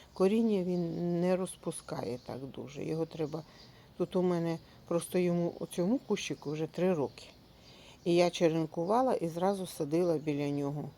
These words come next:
е, в землю. Тому він такий гарний кущик.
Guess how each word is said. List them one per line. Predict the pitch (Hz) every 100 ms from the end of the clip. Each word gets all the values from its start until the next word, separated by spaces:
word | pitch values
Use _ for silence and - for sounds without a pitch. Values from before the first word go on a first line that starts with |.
| - - - - - -
е, | - - 165
в | 151
землю. | 147 113 107 85 - - - - - - - - - -
Тому | - 151 165 165 - - 175
він | 170
такий | 156 147 190
гарний | 156 147 151 147 -
кущик. | - - - -